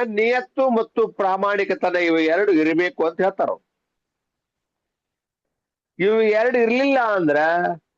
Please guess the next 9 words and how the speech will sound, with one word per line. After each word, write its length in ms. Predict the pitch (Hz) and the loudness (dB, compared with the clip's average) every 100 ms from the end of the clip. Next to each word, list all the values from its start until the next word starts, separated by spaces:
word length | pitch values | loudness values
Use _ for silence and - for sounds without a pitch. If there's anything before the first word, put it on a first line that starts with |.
| _ _ _ _ - | _ _ _ _ -14
ಭಗವಂತ 600 | 98 139 170 208 214 185 180 143 147 | -6 -2 0 -2 -4 -4 -2 0 -2
ನಿಮಗ 300 | 151 151 151 | -2 -2 0
ಯಾವ 380 | 143 135 135 202 | 0 0 0 0
ಸಹಾಯಕ್ಕೂ 680 | 190 160 143 156 151 - 147 | -2 -4 -2 -2 -4 -4 -4
ಬರಲ್ಲ. 480 | 120 120 123 117 104 104 101 92 82 - _ - | -2 0 0 0 0 0 -2 -2 -6 -12 _ -10
ನೀವು 420 | 139 165 165 151 | -4 -2 0 0
ಮಾಡುವ 400 | 160 180 214 220 | -2 0 0 0
ತಪ್ಪುಗಳಿಂದಾಗಿ 1400 | 170 180 - 202 165 165 160 147 135 139 151 151 127 139 | 0 -4 -4 -2 0 0 0 -2 -2 -2 0 0 2 0
ನೀವು, 600 | 135 143 135 123 117 135 | -2 0 0 0 -2 -4